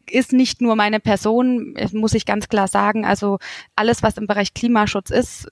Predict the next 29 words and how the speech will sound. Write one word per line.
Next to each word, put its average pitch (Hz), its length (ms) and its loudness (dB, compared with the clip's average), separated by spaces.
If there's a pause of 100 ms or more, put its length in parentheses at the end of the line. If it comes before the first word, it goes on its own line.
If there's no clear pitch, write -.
(160)
auch 208 200 2
wenn 208 160 0
ich - 180 -6
gewisse 220 320 0
Dinge 208 280 0
anstoße, 233 760 0
das 208 280 -2
sind - 440 -6
insbesondere 208 720 -4
auch 185 100 -4
die 208 140 -6
Kolleginnen 202 420 0
und 185 160 -4
Kollegen, 202 480 0 (400)
ähm, 196 280 2
weil 196 280 2 (200)
es, - 260 -4
wir 214 100 4
wären 214 200 4
nicht 233 180 0
so 220 80 2
erfolgreich, 214 640 2
wenn 208 100 0
das 202 140 0
alles 208 260 0
nur 214 140 2
ab - 120 0
einer 202 240 0
Person 202 460 0